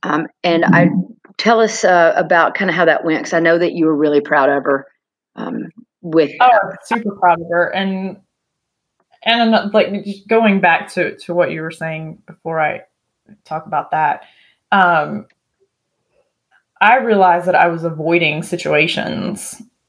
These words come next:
Speaker 3: with her, taking her places, because I was afraid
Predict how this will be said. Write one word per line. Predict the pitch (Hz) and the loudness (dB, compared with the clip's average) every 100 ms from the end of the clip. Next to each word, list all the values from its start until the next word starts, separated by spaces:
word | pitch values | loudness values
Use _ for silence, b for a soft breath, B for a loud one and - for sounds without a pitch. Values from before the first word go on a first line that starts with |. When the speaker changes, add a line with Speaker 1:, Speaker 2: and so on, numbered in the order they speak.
| _ _ | _ _
Speaker 3:
with | 185 170 | -2 0
her, | 160 147 - 175 - _ - | 0 2 0 -2 -6 _ -4
taking | 180 175 175 | -2 0 -2
her | 170 156 | 0 -2
places, | - 147 - - - - - _ _ _ _ | -2 -2 -4 -4 -4 -6 -12 _ _ _ _
because | 180 180 - 165 156 - | -8 -6 -2 -2 -2 0
I | 165 | 4
was | 175 170 | 4 2
afraid | 165 - - 165 156 156 151 151 - | -4 -8 -4 -2 -2 -2 -2 -2 -6